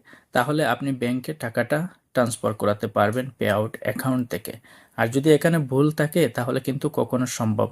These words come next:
না। আর পেআউট কিন্তু একবারই করা হয়, বারবার চেঞ্জ করা যায় না। বারবার চেঞ্জ করতে হলে অনেক কষ্ট হয়, অনেক কিছু করতে হয়, তাদের কাছে রিপোর্ট করতে হয়, মেইল করতে হয়, তারপরে হবে কি হবে না, অনেক কষ্ট হয়। এজন্য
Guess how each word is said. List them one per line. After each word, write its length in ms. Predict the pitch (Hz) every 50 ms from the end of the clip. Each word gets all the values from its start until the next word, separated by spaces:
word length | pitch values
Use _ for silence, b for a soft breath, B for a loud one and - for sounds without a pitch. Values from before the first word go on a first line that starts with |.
| - -
না। 60 | - - _ B B B B B B B B B B
আর 60 | 117 - - _
পেআউট 280 | - 156 156 170 180 185 - -
কিন্তু 200 | 185 185 - 185 143 85 123
একবারই 460 | 127 123 127 120 - 147 151 165 170 165 -
করা 180 | 131 113 101 98 98 -
হয়, 160 | 113 135 180 180 - _ _ - 120 -
বারবার 340 | 113 117 117 117 127 143 139 143 - -
চেঞ্জ 180 | - 120 117 120 - - -
করা 160 | 117 110 107 107 -
যায় 180 | 107 101 101 98
না। 60 | 107 113 - _ _ _ - 123
বারবার 300 | 113 117 123 127 139 135 - -
চেঞ্জ 180 | - 139 139 143 - -
করতে 180 | 160 151 151 - 151
হলে 140 | 139 123 123 113 120 123
অনেক 160 | 131 135 135 _ - -
কষ্ট 260 | 135 131 - - - 123 104
হয়, 160 | 107 - - 110 b b b b b b b b - 143
অনেক 160 | 165 175 160 -
কিছু 180 | - 156 - 147 - -
করতে 240 | 123 113 - - 117 107
হয়, 160 | 113 107 - 113 B B B B B B B - -
তাদের 220 | 123 117 131 127 123
কাছে 180 | 139 123 - 139 120 113
রিপোর্ট 240 | 110 - - 143 - - -
করতে 240 | 127 123 - - 120 110 104
হয়, 220 | 113 107 107 107 113 - - 113 110
মেইল 180 | 117 123 135 139 147 - -
করতে 260 | 120 113 - - 120 117 104 -
হয়, 240 | 117 110 104 101 - 101 B B B B B B - 127
তারপরে 380 | 123 127 127 - - 143 135 127 110
হবে 200 | 135 123 120 143 139 -
কি 80 | - 131 123
হবে 200 | 123 113 120 117 113 113
না, 80 | 107 107 113 - - -
অনেক 140 | 120 127 123 - - 135
কষ্ট 260 | 123 117 - - - 117 101
হয়। 120 | 104 98 - - 117
এজন্য 260 | 120 131 127 123